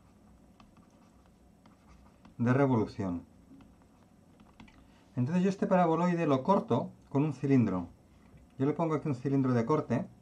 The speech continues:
lo corto con un cilindro y así dejo aquí una porción de la superficie parabólica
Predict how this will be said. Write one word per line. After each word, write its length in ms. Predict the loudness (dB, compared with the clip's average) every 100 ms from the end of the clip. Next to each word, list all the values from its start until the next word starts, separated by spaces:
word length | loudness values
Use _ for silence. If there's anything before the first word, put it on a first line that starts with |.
| -20 -20 -20 -20 -20 -20 -20 -20 -20 -20 -20 -20 -20 -20 -20 -20 -20 -20 -20 -20 -20 -14 -8
lo 100 | -2
corto 260 | -2 -2
con 120 | -4
un 120 | -4 -4
cilindro 560 | -4 -2 -2 -2 -6 -12 -20 -20 _ _ -20 -20 _ -20 -20 -20 -20 -6
y 80 | -4
así 500 | -2 0 0 -2 -8 -18 -20 -20 -20 -16 -6
dejo 440 | -4 -2 -4 -4 -10 _ _ -20 -20 -20 -20 -6
aquí 320 | -4 0 -2 -2 -8 -20 -20 -20 -20 -20 -20 -20 -20 -20 -20 -6
una 240 | 0 2
porción 400 | 2 -2 -2 -2
de 80 | 0
la 80 | 0
superficie 800 | 0 -2 -2 0 -2 2 2 0 -8 -20 -6
parabólica 680 | 2 4 4 2 0 -2 -6